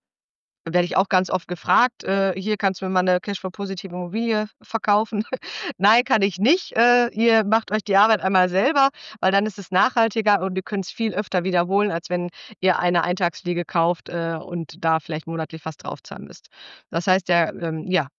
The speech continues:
der Aufbau von einem Portfolio mit Immobilien als Kapitalanlage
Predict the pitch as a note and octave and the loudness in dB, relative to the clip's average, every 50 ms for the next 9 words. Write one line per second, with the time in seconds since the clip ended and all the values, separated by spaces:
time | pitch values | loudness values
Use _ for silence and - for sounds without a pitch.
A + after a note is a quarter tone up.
0 | _ _ F3+ E3 D#3+ D#3+ D#3 - - G#3+ A#3+ C4+ - - A3 G#3 G#3 G3+ G3 - | _ _ -2 2 2 2 2 2 4 4 2 2 2 2 4 4 4 4 2 0
1 | - _ - - G3+ G3 G3 F#3 - F3 F3 F3+ F3+ - F#3+ E3+ - - C4 C4+ | -6 _ -6 0 0 0 2 0 0 0 0 -2 -2 -4 -6 -8 -4 0 2 2
2 | C4 B3 A#3 A3 G#3 G#3 G#3+ G#3 - - - G3 F#3 F3+ G#3 F#3 F#3+ E3 E3+ F3+ | 2 2 2 2 2 0 0 -2 -4 -6 -4 -4 -2 -2 -4 -4 -4 -4 -4 -6
3 | - - F3+ - F3+ - F#3+ G3 G3+ F#3+ F3+ F3+ E3+ E3+ E3+ E3 F3 | -6 -8 -8 -8 -6 -2 -2 0 2 2 0 2 2 2 2 2 0